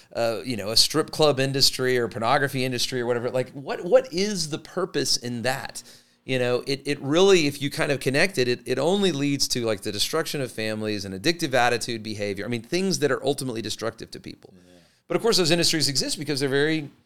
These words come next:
Speaker 1: profitable. They make a lot of money. People, there are customers. But if that's the only thing that you're basing,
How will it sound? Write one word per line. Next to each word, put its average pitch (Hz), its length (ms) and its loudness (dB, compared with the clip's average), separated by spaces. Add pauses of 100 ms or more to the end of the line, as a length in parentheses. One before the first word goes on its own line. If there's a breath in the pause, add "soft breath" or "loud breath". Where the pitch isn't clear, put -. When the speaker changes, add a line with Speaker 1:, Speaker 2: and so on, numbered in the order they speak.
(180)
Speaker 1:
profitable. 151 480 6
They 110 100 0
make 143 180 0
a 147 40 2
lot 151 160 4
of 156 80 2
money. 160 300 0
People, 139 440 0 (220 loud breath)
there 143 200 4
are 170 220 8
customers. 117 640 0
But 135 100 0
if 131 80 -2
that's 180 280 2
the 202 200 -6
only 185 400 2
thing 156 440 -4
that 113 120 -4
you're 120 140 -4
basing, 110 760 -2